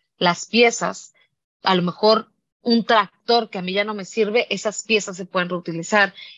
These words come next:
las mismas computadoras, piezas que le pueden servir a otra, pero a veces no se intenta,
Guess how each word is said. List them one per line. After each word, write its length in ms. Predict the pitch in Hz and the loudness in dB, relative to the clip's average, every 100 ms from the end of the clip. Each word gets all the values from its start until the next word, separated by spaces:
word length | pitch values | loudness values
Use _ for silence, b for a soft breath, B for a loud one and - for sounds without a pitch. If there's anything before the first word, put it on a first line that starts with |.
| B | B
las 420 | 202 214 220 214 | 4 6 4 0
mismas 520 | 226 220 196 214 214 | -4 -4 -6 -6 -6
computadoras, 960 | - 185 190 185 180 185 240 202 202 - _ _ | -6 -10 -10 -6 -4 -2 -2 -2 -4 -14 _ _
piezas 420 | 226 254 247 254 | 0 0 0 -10
que 120 | - | -6
le 100 | 196 | -6
pueden 300 | 180 196 190 | -4 -6 -6
servir 340 | 190 190 175 185 | -6 -6 -2 0
a 100 | 190 | 0
otra, 240 | 185 247 | 2 -2
pero 140 | 269 208 | 0 0
a 60 | |
veces 280 | 170 - 175 | -2 -8 -10
no 120 | 170 | -8
se 120 | - | -6
intenta, 580 | 160 160 214 214 - - | -6 -2 -2 -2 -6 -12